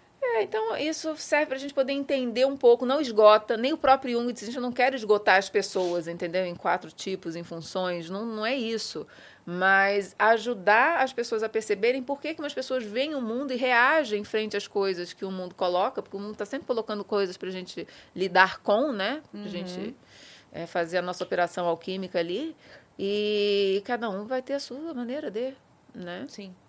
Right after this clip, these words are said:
Speaker 1: Né? A própria alquimia, que é pra se transformar metais ordinários em ouro, tem duas vias, a seca e a úmida. Qual é a melhor? A que você fizer melhor.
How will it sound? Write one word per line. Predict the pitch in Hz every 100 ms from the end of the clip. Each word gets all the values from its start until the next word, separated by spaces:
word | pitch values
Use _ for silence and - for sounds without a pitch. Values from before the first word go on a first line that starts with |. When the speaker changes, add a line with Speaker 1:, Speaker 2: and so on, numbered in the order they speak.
| _ _ -
Speaker 1:
Né? | 185
A | 220
própria | 202 208 226
alquimia, | 220 220 269 214
que | - 170
é |
pra | - -
se | - 165
transformar | - 165 - 160 170
metais | 165 - 165 165
ordinários | 170 160 156 151 165
em | 175
ouro, | 175 220
tem | 220 214
duas | 202 285 214
vias, | 185 240 190
a | 196
seca | - 226 277
e |
a | 403
úmida. | 277 214 190
Qual | 185 277
é |
a | 269
melhor? | 262 247 190 196
A |
que | -
você | 427 403
fizer | 427 494 453
melhor. | 539 622 339